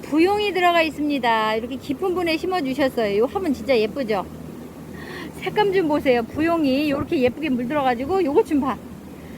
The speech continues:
진짜 꽃분홍색으로 물이 들었어요. 자, 여기 있는 아이는 이름이 없어요. 요 손톱 끝 좀 보세요. 진짜 예쁘죠?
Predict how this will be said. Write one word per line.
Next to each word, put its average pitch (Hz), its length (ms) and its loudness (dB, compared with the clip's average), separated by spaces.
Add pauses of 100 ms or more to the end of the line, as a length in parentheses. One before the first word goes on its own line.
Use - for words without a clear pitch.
(180)
진짜 508 440 2
꽃분홍색으로 370 800 2
물이 247 220 0
들었어요. 226 920 2 (800)
자, 214 260 4
여기 277 200 2
있는 349 180 4
아이는 359 680 2
이름이 339 420 2
없어요. 247 760 4
요 277 120 2
손톱 415 420 0
끝 403 120 0
좀 381 140 2
보세요. 247 420 2
진짜 285 380 2
예쁘죠? 247 580 2